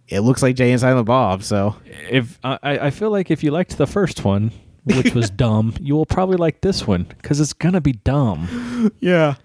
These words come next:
Speaker 1: Yeah.
Speaker 2: But in, like, the best possible way.
Speaker 1: Yeah. I mean, it's gonna
Speaker 2: And
Speaker 1: be
Speaker 2: they brought
Speaker 1: stupid.
Speaker 2: back, like, everybody they've ever worked with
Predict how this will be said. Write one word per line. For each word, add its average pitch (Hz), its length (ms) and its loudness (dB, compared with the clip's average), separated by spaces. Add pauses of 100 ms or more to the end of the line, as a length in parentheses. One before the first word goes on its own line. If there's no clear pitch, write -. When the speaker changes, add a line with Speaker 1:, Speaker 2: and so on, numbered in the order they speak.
(340)
Speaker 1:
Yeah. 185 100 -2
Speaker 2:
But 147 160 2
in, 175 80 2
like, 160 240 0
the 151 80 2
best 127 340 0
possible 98 460 0
way. 87 340 -2 (300)
Speaker 1:
Yeah. 175 300 -2 (840)
I - 80 -10
mean, 151 200 -2
it's 156 140 -12
gonna 151 200 -2
Speaker 2:
And 151 80 0
Speaker 1:
be 160 80 2
Speaker 2:
they 147 60 -4
brought 165 140 2
Speaker 1:
stupid. 156 100 -2
Speaker 2:
back, 131 200 0
like, 117 200 0 (100)
everybody 120 600 0
they've 104 320 0 (100)
ever 110 320 2
worked 98 380 -2
with - 320 -4